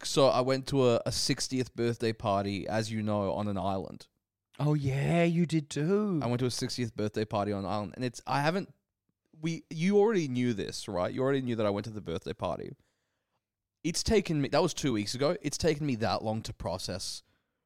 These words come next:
Speaker 1: what,
Speaker 2: What happened?
Speaker 1: what happened.
Speaker 2: Okay.
Speaker 1: And I think I'm just now ready to talk about it.
Speaker 2: All right.
Speaker 1: 'Cause I
Speaker 2: Hit
Speaker 1: didn't
Speaker 2: me.
Speaker 1: fully understand what happened to me.
Speaker 2: Uh-huh.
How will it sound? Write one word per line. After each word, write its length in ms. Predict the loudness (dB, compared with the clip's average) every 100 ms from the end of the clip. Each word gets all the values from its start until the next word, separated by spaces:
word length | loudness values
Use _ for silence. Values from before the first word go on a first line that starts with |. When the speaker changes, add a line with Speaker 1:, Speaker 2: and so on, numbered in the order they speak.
| _ -2
Speaker 1:
what, 140 | 0
Speaker 2:
What 60 | 2
happened? 280 | -2 -2 2
Speaker 1:
what 140 | 2
happened. 600 | 2 -2 -2 -2 -2 -6 -12 -10
Speaker 2:
Okay. 240 | -8 -4
Speaker 1:
And 160 | -2 0
I 80 | 2
think 220 | 2 2
I'm 280 | 0 0 0
just 260 | -2 0
now 340 | 0 2 4 4
ready 300 | 2 0 -2
to 100 | -6
talk 280 | -6 -6 -6
about 260 | -8 -8 -10
it. 100 | -14 _ 4
Speaker 2:
All 120 | 6
right. 260 | 6 2 -8 _ _ _ -6
Speaker 1:
'Cause 140 | 0 2
I 60 |
Speaker 2:
Hit 120 | 4 4
Speaker 1:
didn't 200 | 4 2
Speaker 2:
me. 60 |
Speaker 1:
fully 540 | -2 2 6 6 4 0
understand 920 | 0 0 0 -2 -2 -2 -2 -2 -6 _ _ _ _
what 240 | 4 4
happened 440 | 4 -2 -2 -6 -4
to 80 | -2
me. 240 | -2 -4 -8 -12
Speaker 2:
Uh-huh. 240 | -10 -8